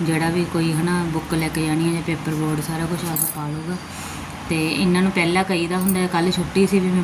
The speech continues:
ਪਾ ਲਾ, ਪਾ ਲਾ, ਤੇ ਕੱਲ੍ਹ ਬਸ, ਹਨਾ, ਇਹਨੇ ਧਿਆਨ ਨਹੀਂ ਦਿੱਤਾ ਤੇ ਪੜ੍ਹਦਾ ਸੀ ਕੱਲ੍ਹ, ਤਾਂ ਕਰਕੇ ਹੁਣ ਬਸ ਇਹ ਆਪਦਾ ਬੈਗ ਸਾਫ਼ ਕਰੀ ਜਾਂਦਾ, ਕਾਗਜ਼ ਕੂਗਜ਼ ਹੁੰਦੇ ਸਾਰੇ ਕੱਢੀ ਜਾਂਦਾ।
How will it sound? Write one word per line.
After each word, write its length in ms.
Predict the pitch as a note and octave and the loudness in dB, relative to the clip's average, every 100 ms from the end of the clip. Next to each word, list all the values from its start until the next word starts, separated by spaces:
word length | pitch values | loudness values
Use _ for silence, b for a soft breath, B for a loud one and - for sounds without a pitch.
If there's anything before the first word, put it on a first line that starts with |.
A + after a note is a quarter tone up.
| F3 | 0
ਪਾ 200 | D#3+ D#3+ | 0 2
ਲਾ, 100 | D#3+ | 0
ਪਾ 200 | E3 D#3+ | -2 -4
ਲਾ, 100 | D#3 | -4
ਤੇ 120 | D#3+ D3+ - - | -4 -6 -8 -4
ਕੱਲ੍ਹ 220 | D3+ E3 | -2 0
ਬਸ, 240 | E3+ E3 F3 E3 | -2 -2 -4 -2
ਹਨਾ, 100 | F3 | 0
ਇਹਨੇ 200 | F3 F3 | 0 -2
ਧਿਆਨ 220 | F#3+ F3+ | 0 2
ਨਹੀਂ 120 | D#3+ D3+ | 2 2
ਦਿੱਤਾ 300 | D#3 - F#3 - B B B - - - - - - - - D3 | 0 -2 -4 -6 B B B -12 -12 -12 -14 -12 -14 -12 -12 -6
ਤੇ 100 | D#3+ D3+ | -4 0
ਪੜ੍ਹਦਾ 360 | D#3+ D3 E3+ F3 | 0 2 2 2
ਸੀ 100 | F3+ | 0
ਕੱਲ੍ਹ, 280 | E3 E3 | 0 -2
ਤਾਂ 260 | F3 E3+ D#3+ | 0 0 0
ਕਰਕੇ 300 | D#3 D3+ E3 | 0 -2 -2
ਹੁਣ 220 | D3+ D#3+ | 0 2
ਬਸ 340 | D#3 D3+ D3+ D#3+ | 2 0 -4 -4
ਇਹ 300 | D3 D#3 D#3 | -2 0 0
ਆਪਦਾ 240 | D3+ D#3 | 0 -2
ਬੈਗ 340 | D3 D3+ D3+ | -2 0 0
ਸਾਫ਼ 320 | D3 D#3 D3 C#3 | 0 -2 -2 -2
ਕਰੀ 200 | D#3 D#3 | -2 -2
ਜਾਂਦਾ, 260 | D#3+ D#3+ | -2 -4
ਕਾਗਜ਼ 340 | D#3+ D#3 D3+ D3+ | -2 -2 -2 -2
ਕੂਗਜ਼ 300 | D#3+ D#3 D#3+ | -2 -2 -2
ਹੁੰਦੇ 320 | E3+ D#3+ D#3 | -2 0 -2
ਸਾਰੇ 260 | D3+ D#3 D#3+ | -2 -4 -4
ਕੱਢੀ 320 | C#3 C3+ E3+ | -6 -4 -2
ਜਾਂਦਾ। 220 | E3+ E3+ | -2 -6